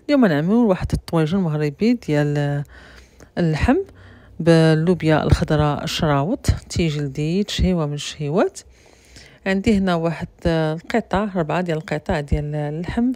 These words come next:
ديال الخروف ديال الكتف، يعني كل واحد على حسب الكمية اللي باغي يطيب. غادا نطيبو باللوبيا الخضراء الشراوط هكذاك، عندي طرية. غنحتاجو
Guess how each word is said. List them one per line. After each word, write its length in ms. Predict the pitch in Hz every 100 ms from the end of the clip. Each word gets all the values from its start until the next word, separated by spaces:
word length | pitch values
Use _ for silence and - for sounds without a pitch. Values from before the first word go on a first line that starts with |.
| -
ديال 160 | 165 170
الخروف 600 | 160 - 156 170 226 - - - - -
ديال 180 | 156 151
الكتف، 580 | 139 - 381 - - - _ _ _ _ _ _ _ - - - _ _ _ _ _ _ -
يعني 200 | 156 156
كل 180 | 156 165
واحد 300 | 151 147 156
على 140 | 143
حسب 240 | 147 - 147
الكمية 540 | - 170 151 143 139
اللي 220 | 135 143
باغي 380 | 139 135 135 131
يطيب. 380 | 135 151 175 277 - - - -
غادا 160 | 175 175
نطيبو 380 | 165 160 151 151
باللوبيا 600 | 143 147 156 143 147 - -
الخضراء 520 | 147 - 143 151 220
الشراوط 600 | - - 151 143 160 -
هكذاك، 500 | 151 139 - 214 - -
عندي 240 | - 139
طرية. 460 | 139 - 143 143 285 - _ _ _ - - - _ _ _ _
غنحتاجو 840 | 165 147 - 175 156 139 156 151